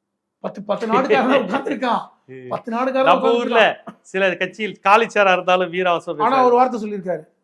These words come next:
Speaker 1: "ஆள் இல்லைன்னு நினைக்காதீங்க."
Speaker 2: அதையும் சொல்லிட்டாரு.
Speaker 1: "ஆள் இல்லைன்னு நினைக்காதீங்க, என்னுடைய வா-, என்னுடைய பேச்சு உலகம் முழுவதும் போய்க்கொண்டிருக்கிறது."
Speaker 2: ஆமா, இன்னைக்கு டிஜிட்டல் யுகத்துல அது யார் பேர்?
Speaker 1: இங்க மட்டும் இல்ல, பாலஸ்தீனத்தில் இருக்கின்ற என்னுடைய, அஹ், தோழர்கள் கேட்டுக்கொண்டிருக்கிறார்கள்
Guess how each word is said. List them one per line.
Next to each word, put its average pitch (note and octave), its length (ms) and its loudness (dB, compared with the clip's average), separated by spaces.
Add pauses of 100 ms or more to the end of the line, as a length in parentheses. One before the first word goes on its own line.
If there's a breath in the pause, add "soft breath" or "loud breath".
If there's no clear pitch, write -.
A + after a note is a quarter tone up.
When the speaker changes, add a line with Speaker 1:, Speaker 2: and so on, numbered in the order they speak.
(340)
Speaker 1:
"ஆள் A3+ 300 0
இல்லைன்னு B3 300 -4
நினைக்காதீங்க." F#3 560 -8 (200)
Speaker 2:
அதையும் G#3 280 -2
சொல்லிட்டாரு. F3 380 0
Speaker 1:
"ஆள் A#3+ 280 0
இல்லைன்னு B3+ 260 -4
நினைக்காதீங்க, G3 500 -6 (400)
என்னுடைய G#3 360 -2
வா-, G3+ 220 -2
என்னுடைய G#3 380 -4
பேச்சு C4 380 0
உலகம் B3+ 260 0
முழுவதும் C#4 540 0
போய்க்கொண்டிருக்கிறது." B3+ 840 -2 (600)
Speaker 2:
ஆமா, C#3+ 160 -16 (100)
இன்னைக்கு E3 280 -16
டிஜிட்டல் G3+ 340 -8
யுகத்துல G#3 420 -4
அது D#3 180 0
யார் E3+ 260 0
பேர்? F3+ 160 -6
Speaker 1:
இங்க C4+ 180 0
மட்டும் D4 280 0
இல்ல, B3 400 -2 (420)
பாலஸ்தீனத்தில் C#4 800 0
இருக்கின்ற C4+ 380 -8
என்னுடைய, B3 600 -4 (580)
அஹ், G#3+ 300 -6
தோழர்கள் C4+ 460 4
கேட்டுக்கொண்டிருக்கிறார்கள் B3+ 1000 0